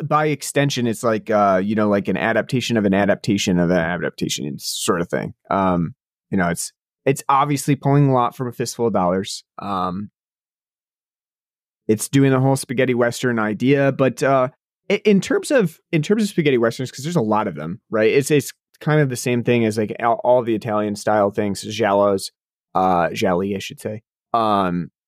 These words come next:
you know, the, the Italian crime, um, poliziotteschi's. There's a lot of them,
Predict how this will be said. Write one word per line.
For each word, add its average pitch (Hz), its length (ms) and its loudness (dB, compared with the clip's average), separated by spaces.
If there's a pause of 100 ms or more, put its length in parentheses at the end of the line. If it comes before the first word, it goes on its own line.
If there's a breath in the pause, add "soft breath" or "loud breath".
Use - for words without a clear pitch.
(480)
you 123 120 0
know, 95 260 0
the, 151 180 -4
the 113 420 2
Italian 117 420 0
crime, 107 580 -2 (500)
um, 98 400 -8
poliziotteschi's. 107 920 -2 (340)
There's 190 220 2
a 233 60 4
lot 190 420 2
of 95 140 -2
them, 80 260 -14